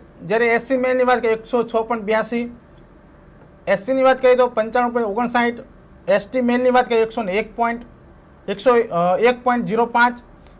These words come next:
જ્યારે એસ ટી ફિમેલની વાત કરીએ તો છ્યાસી પોઇન્ટ એકવીસ. બરાબર, આ પ્રમાણે એનું કટ ઓફ રહ્યું હતું, એટલે બહુ ઓછું કહેવાય મિત્રો.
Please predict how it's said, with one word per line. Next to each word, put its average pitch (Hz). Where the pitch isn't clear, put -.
જ્યારે 208
એસ 208
ટી 262
ફિમેલની 254
વાત 247
કરીએ 220
તો 214
છ્યાસી 214
પોઇન્ટ 233
એકવીસ. 226
બરાબર, 269
આ 240
પ્રમાણે 240
એનું 226
કટ 220
ઓફ 208
રહ્યું 226
હતું, 175
એટલે 220
બહુ 240
ઓછું 226
કહેવાય 185
મિત્રો. 151